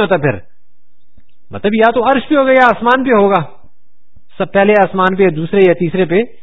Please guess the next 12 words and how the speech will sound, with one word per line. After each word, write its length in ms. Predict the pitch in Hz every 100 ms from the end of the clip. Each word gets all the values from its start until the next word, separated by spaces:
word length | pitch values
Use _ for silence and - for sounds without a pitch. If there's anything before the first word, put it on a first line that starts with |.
| -
جس 180 | 160 196
پہ 100 | 240
بھی 120 | 202
وہ 60 | 196
تشریف 320 | 165 - 160
لاتے 220 | 135 123
ہیں۔ 100 | 180 254 - - -
حدیث 420 | 135 226 320 311 196
ہے، 60 |
نیچے 280 | 170 208 233
تشریف 360 | 214 - 302 277
لاتے 260 | 208 196